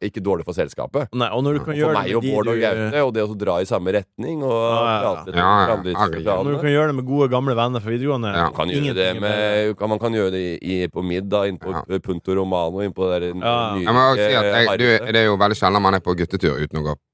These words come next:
Speaker 3: på en sånn middag også.
Speaker 1: Selvfølgelig.
Speaker 3: <laughs> Ja.
Speaker 1: Men det er det jeg
Speaker 3: Ja.
Speaker 1: mener. Det er,
Speaker 3: Ja, det,
Speaker 1: det er
Speaker 3: det er
Speaker 1: jo
Speaker 3: noen, det er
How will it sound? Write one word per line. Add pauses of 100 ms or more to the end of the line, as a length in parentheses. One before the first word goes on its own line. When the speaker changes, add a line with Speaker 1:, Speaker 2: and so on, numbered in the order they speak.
(180)
Speaker 3:
på
en
sånn
middag
også. (160)
Speaker 1:
Selvfølgelig.
Speaker 3:
<laughs>
Ja. (100)
Speaker 1:
Men
det
er
det
jeg
Speaker 3:
Ja.
Speaker 1:
mener.
Det
er,
Speaker 3:
Ja,
det,
Speaker 1:
det
er
Speaker 3:
det
er
Speaker 1:
jo
Speaker 3:
noen,
det
er